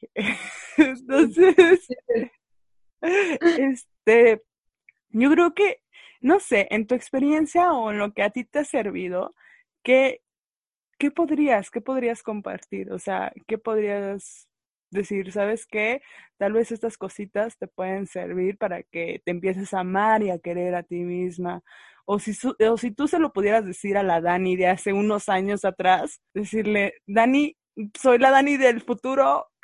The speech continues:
Speaker 1: tienes que hacer esto y te aseguro que vas a ser una, una muchacha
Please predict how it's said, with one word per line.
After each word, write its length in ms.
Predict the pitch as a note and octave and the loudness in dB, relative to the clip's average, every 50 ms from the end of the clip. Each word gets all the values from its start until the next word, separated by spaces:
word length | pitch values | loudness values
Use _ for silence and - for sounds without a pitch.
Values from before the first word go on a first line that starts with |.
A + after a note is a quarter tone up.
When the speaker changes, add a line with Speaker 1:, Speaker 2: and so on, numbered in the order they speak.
| _ | _
Speaker 1:
tienes 320 | - B3 A#3 A#3+ B3 B3 - | -4 -4 -2 -2 -4 -4 -2
que 80 | - A#3+ | -2 -2
hacer 260 | G#3+ - A3+ G#3 G#3 | 0 2 0 2 2
esto 520 | G#3+ A#3 G#3+ - - B3 A3+ A#3 A#3+ - - | 2 0 0 2 0 2 2 2 -2 -4 -6
y 140 | - A3 G#3+ G#3 | -8 -8 -4 2
te 100 | - A3 | 2 2
aseguro 580 | G#3+ - - G#3 G3 G#3 G#3+ G#3+ A3 A3 - | 2 2 -2 -2 0 0 0 0 0 -2 -4
que 100 | - F3+ | -4 -2
vas 140 | F3+ F#3 G3+ | -2 -2 -2
a 100 | G#3 G3+ | -4 -8
ser 720 | - - G3 F#3+ F#3+ G3 G3 G3 G3+ G#3 G3+ G#3 - - _ _ _ | -8 -6 -4 -2 0 2 2 2 2 0 -2 -4 -8 -16 _ _ _
una, 520 | - B3 B3+ B3+ C4 C4 C4+ C#4 C#4 - - _ - | -2 -2 0 0 0 0 0 -2 -2 -2 -6 _ -8
una 640 | - A#3 B3 B3 B3+ B3+ B3 C4 C4 C4 - - _ | -4 -2 0 0 0 0 0 0 -2 -2 -4 -8 _
muchacha 840 | - G#3+ A3 A3+ A3+ A3 - - B3 A#3 A#3+ A#3+ - C4+ B3+ A#3+ - | -6 -4 -2 -2 -2 -2 0 2 4 4 4 2 2 0 0 0 -2